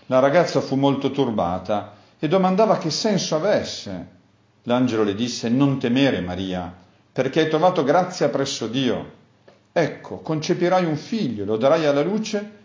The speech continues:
e lo chiamerai Gesù." Maria disse all'angelo:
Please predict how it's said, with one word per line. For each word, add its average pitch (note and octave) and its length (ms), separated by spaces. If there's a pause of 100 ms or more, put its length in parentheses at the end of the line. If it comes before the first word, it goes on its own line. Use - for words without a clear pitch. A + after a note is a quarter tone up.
(300)
e C#3 80
lo C#3 120
chiamerai C3 480
Gesù." G#2 440 (1200)
Maria A#2+ 300
disse F#2 300
all'angelo: G2 720